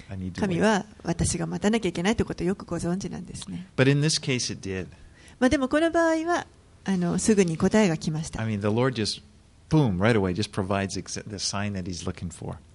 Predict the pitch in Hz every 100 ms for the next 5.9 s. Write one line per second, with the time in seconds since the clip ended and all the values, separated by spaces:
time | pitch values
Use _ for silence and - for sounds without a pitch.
0 | - - - - - 254 220 240 220 226
1 | 277 285 277 - 247 262 269 262 254 247
2 | 247 247 - - 185 175 165 - - -
3 | 214 202 190 185 185 196 285 302 185 -
4 | 180 175 - 165 165 196 294 247 - 175
5 | 165 160 160 170 165 156 160 -